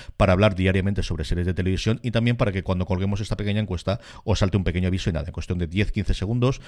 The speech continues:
nos pongáis las tres series que más os gustan de las que habéis visto la semana anterior. Así es como hacemos este Power Rankings, unos Power Rankings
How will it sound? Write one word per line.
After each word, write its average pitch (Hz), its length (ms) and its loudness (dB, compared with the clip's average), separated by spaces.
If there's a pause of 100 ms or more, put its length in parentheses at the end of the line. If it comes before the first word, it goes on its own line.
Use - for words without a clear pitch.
(140)
nos 110 180 4
pongáis 110 400 2 (180)
las - 320 2
tres 160 280 4
series 92 360 0
que 95 100 -4
más 104 180 0
os 95 140 -2
gustan 90 400 -2
de 87 80 -2
las 85 160 -2
que 98 80 0
habéis 107 180 2
visto 98 220 -4
la 87 60 -2
semana 82 260 -2
anterior. 80 380 0 (200)
Así - 220 0
es 101 100 0
como 101 140 0
hacemos 92 340 -2 (300)
este 139 280 6
Power 90 300 2
Rankings, 131 380 2
unos 151 160 4
Power 156 260 4
Rankings 165 460 2